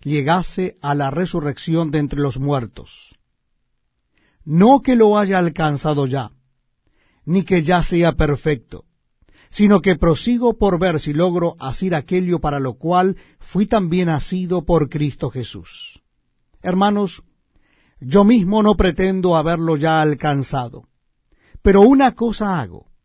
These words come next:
olvidando ciertamente lo que queda atrás y extendiéndome a lo que está adelante, prosigo a la meta, al premio del supremo llamamiento de Dios en Cristo Jesús.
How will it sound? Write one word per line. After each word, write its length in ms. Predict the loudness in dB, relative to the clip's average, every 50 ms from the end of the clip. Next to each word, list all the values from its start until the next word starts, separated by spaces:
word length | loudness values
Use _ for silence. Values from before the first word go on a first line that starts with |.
| _ _ _ _ _
olvidando 540 | 2 4 4 4 4 2 2 2 2 0 0
ciertamente 720 | 0 0 0 0 0 0 0 0 0 0 -2 -2 -2 -2 -2
lo 160 | -2 -2 -2
que 140 | -4 -8 -6
queda 320 | -4 -4 -4 -2 -4 -4
atrás 680 | -6 -6 -4 -4 -4 -4 -4 -6 -10 -16 -20 -20 -20 _ _ _ _ _ _ _ _ _ _
y 140 | -2 0 2
extendiéndome 920 | 2 2 0 0 0 2 2 2 2 2 2 2 0 0 -2 0 0 0 0
a 80 | 0
lo 120 | 0 -2 -2
que 260 | -2 -4 -4 -4 -4
está 260 | -4 -4 -4 -4 -2
adelante, 580 | -2 -2 0 0 0 0 0 0 0 -2 -2 -4 _ _ _ _ _ -20 _ _ -14 -6 0
prosigo 560 | 0 2 2 2 2 0 0 2 4 4 4
a 40 | 4
la 120 | 4 2
meta, 320 | 0 -2 -2 -4 -4 -4
al 180 | -4 -2 -4 -4
premio 460 | -2 0 2 2 2 2 0 0 0
del 160 | 0 -2 -2
supremo 560 | -2 -4 -6 -4 -4 0 0 2 2 2 0 -2
llamamiento 640 | -2 -2 -2 -2 -2 -2 -2 -2 -4 -6 -6 -8
de 120 | -6 -6 -6
Dios 460 | -6 -4 -2 0 0 -2 -4 -8 -14 _ _ _ _ _ _ _ _ _ _ _ _ _ _ _ _
en 240 | -2 -2 -2 -2
Cristo 420 | -2 -2 -2 -2 -2 -2 -4 -4 -4
Jesús. 480 | -4 -6 -8 -8 -12 -14 -16 -18 -20